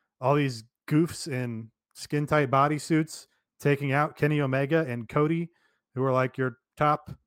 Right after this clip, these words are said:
you know, two of your top five guys probably. Uh, that's, I don't care for that.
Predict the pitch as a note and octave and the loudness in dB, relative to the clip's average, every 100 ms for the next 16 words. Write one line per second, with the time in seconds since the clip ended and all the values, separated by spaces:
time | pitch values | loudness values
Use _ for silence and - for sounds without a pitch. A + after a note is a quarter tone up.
0 | _ _ B2+ B2 A#2+ - D#3+ C#3+ C#3+ D3+ | _ _ -4 -4 -4 0 0 0 0 0
1 | C#3+ - D3+ D3+ B2+ D3 D#3+ - E3 E3 | 0 0 0 0 -2 -2 -2 -4 -4 0
2 | F3+ F#3 - _ _ _ _ _ _ _ | -2 -2 -6 _ _ _ _ _ _ _
3 | _ _ C#3 C3+ A#2+ A#2+ B2 B2+ B2 - | _ _ -2 2 2 -2 -4 -2 -2 -4
4 | - - _ _ _ _ - C3 C#3+ C#3 | -16 -20 _ _ _ _ -2 2 2 2
5 | D#3 D3 C#3 C3+ C#3+ D#3 | 2 2 2 2 2 0